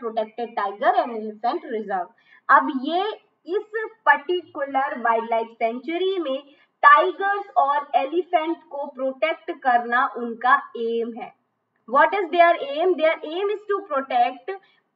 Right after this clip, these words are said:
tiger and elephant reserve, right? वो क्या है? That wildlife sanctuary operate as a protected area for tigers and elephant reserves। ओके,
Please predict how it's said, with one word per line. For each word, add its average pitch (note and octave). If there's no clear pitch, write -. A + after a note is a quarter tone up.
tiger D#4
and D4
elephant C#4+
reserve, A3+
right? E4+
वो D#4
क्या F4
है? F4
That D4
wildlife C#4
sanctuary D#4
operate C4+
as B3
a C#4+
protected C#4+
area C#4+
for C4+
tigers B3
and F4+
elephant B3
reserves। G#3
ओके, G4